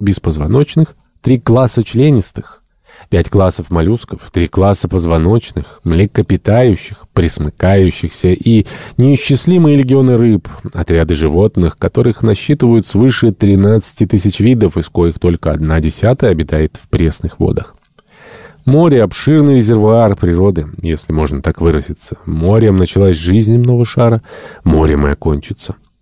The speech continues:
Тут высший покой. Море не подвластно деспотам. На поверхности морей они могут еще чинить беззаконие, вести войны, убивать себе подобных.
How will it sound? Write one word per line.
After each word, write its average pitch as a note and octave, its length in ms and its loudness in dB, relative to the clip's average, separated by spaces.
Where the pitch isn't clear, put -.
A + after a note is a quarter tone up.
Тут G2 220 0
высший G#2 420 0
покой. - 400 -8
Море E2+ 380 2
не E2+ 120 0
подвластно D2+ 640 -2
деспотам. D#2 580 -10
На F2 180 -2
поверхности C#3+ 600 0
морей C#3+ 360 2
они C#3 140 4
могут C#3 280 2
еще C3 220 0
чинить B2+ 500 0
беззаконие, A2 800 2
вести - 300 -4
войны, E2+ 460 2
убивать F2 480 0
себе G2 240 0
подобных. E2 600 -4